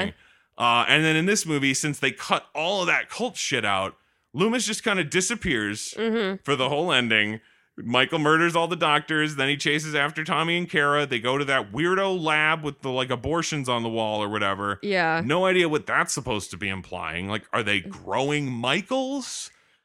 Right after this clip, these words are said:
Speaker 2: I,
Speaker 1: Are they
Speaker 2: maybe?
Speaker 1: trying to explain a different way that Jamie got pregnant that isn't Michael did it? <laughs>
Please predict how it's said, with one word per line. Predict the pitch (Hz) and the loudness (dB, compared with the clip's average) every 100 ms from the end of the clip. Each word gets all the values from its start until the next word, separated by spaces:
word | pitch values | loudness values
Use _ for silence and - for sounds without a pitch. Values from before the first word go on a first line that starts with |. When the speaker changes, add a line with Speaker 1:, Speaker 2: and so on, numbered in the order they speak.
| - | -8
Speaker 2:
I, | 220 226 196 - | -4 -4 -6 -2
Speaker 1:
Are | 139 | 2
they | 214 196 | 2 2
Speaker 2:
maybe? | 190 | 0
Speaker 1:
trying | 175 147 175 180 180 | 0 4 4 4 2
to | 185 185 | 2 0
explain | 170 - - 180 180 | 0 -4 -4 -2 0
a | 175 | 0
different | 131 160 160 180 180 233 - 139 | 0 -2 0 -2 -2 -6 -14 -2
way | 160 160 175 | 2 4 4
that | 165 151 127 | 4 0 0
Jamie | 127 139 160 165 | 0 2 0 0
got | 156 131 - | -2 -2 -2
pregnant | 165 160 160 190 190 - | 0 0 0 -2 -4 -2
that | 139 - | -2 0
isn't | 147 151 156 151 - | 2 2 0 -4 -6
Michael | 123 127 151 185 185 | -2 2 2 2 0
did | 160 196 208 | 2 2 2
it? | 226 | 0
<laughs> | 208 | -2